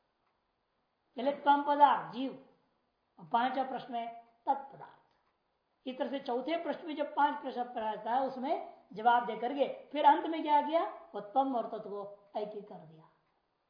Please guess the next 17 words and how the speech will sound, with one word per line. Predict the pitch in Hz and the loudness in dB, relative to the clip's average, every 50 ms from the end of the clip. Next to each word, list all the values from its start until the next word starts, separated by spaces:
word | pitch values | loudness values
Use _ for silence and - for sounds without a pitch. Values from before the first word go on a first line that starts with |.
| _ _ _ _ _ _ _ _ _ _ _ _ _ _ _ _ _ _ _ _ _ _ _ _ _ _ _ _ _ _ _ _ _ _ _ - | _ _ _ _ _ _ _ _ _ _ _ _ _ _ _ _ _ _ _ _ _ _ _ _ _ _ _ _ _ _ _ _ _ _ _ 0
और | - 240 247 | 2 4 6
ऐसे | 262 285 277 285 277 | 6 4 4 2 0
जानने | 254 254 233 233 226 220 | 2 2 0 0 -2 -4
वाला | 208 202 202 196 | -4 -4 -4 -4
ही | 196 190 202 220 220 220 - - - _ | -4 -4 -6 -6 -8 -8 -12 -16 -20 _
सर्वज्ञ | - 269 226 226 240 214 196 214 | -6 -6 -4 -4 -4 -6 -6 -8
और | 202 | -8
सर्वभाव | 151 - 202 196 170 190 190 185 | -8 -8 -10 -8 -6 -6 -6 -4
को | 185 247 320 | -2 -2 -2
प्राप्त | - - - - - _ - 285 226 196 - - - | -2 -4 -12 -18 -20 _ -8 -6 -6 -6 -6 -10 -16
होता | 208 185 - 220 | -16 -12 -8 -2
है, | 208 214 262 320 - - - - - | 2 2 2 2 2 -4 -12 -16 -18
ये | 247 190 | -18 -12
फल | - - 214 196 | -6 -4 -4 -4
भी | 190 226 | -4 -8
बता | 349 - 247 | -12 -12 -14
दिया। | - - 139 - - - _ _ | -16 -16 -18 -18 -18 -20 _ _